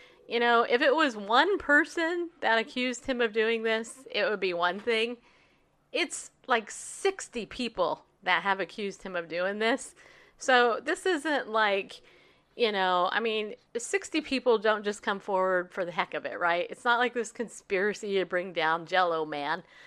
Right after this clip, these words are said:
you know, Mister Pudding Man and Bill Cosby, you know, The Cosby Show. It's not a conspiracy at all, I don't think. I think he got busted, and I think the only way that he was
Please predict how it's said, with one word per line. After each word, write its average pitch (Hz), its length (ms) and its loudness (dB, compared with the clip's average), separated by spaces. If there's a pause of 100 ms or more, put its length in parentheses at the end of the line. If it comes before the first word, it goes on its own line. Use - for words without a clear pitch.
(180)
you 185 160 -2
know, 175 160 -2
Mister 196 320 -6
Pudding 196 420 -2
Man 160 380 -4
and 165 300 -8
Bill 185 160 2
Cosby, 165 680 0
you 180 140 -10
know, 151 100 -6
The 156 80 -8
Cosby 165 360 -2
Show. 143 420 -8
It's 214 220 -8
not 233 180 4
a 202 60 -6
conspiracy 185 640 -6
at 156 80 -2
all, 151 260 -4 (760)
I 208 180 4
don't 208 240 -2
think. 151 400 -8
I 196 160 4
think 202 380 -6
he 208 280 -10
got 196 300 -2
busted, 214 600 2 (140)
and 185 360 -2
I 190 80 -2
think 214 180 -6
the 190 140 -2
only 247 520 2 (440)
way 202 840 0 (360)
that 175 180 4
he 240 200 -6
was 196 320 -4